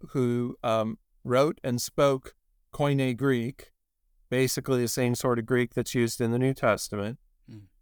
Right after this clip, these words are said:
Speaker 1: somebody who clearly had studied, um, n-, not just read, but studied these books and prayed about them and thought about them and taught about them, um, f-,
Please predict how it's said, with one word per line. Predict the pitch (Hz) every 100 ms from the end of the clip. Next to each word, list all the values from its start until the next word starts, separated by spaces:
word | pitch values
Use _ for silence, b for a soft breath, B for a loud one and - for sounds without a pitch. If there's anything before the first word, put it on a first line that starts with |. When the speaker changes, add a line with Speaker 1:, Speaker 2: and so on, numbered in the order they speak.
| _
Speaker 1:
somebody | - - 139 139 131 120
who | 135
clearly | - - - 156 165 175 151 131 127 - -
had | 123 120 117 113 135 _ _ _ _
studied, | - - - 135 139 127 120 113 - - - -
um, | 110 110 107 104 110 _ _ _ _ -
n-, | 143 156 151
not | 135
just | 143 147 123
read, | 131 135 117
but | 107
studied | - - 139 143
these | 123 113
books | 135 127 -
and | 107 98
prayed | - 139 135
about | 131 127
them | - 110
and | 95
thought | 135 131 131
about | 131 127
them | 139
and | 104 107
taught | - 139 139
about | 131 117 117 -
them, | 135 123 123 - _ _ _ _ _ -
um, | 110 107 107 104 - _ _ -
f-, | -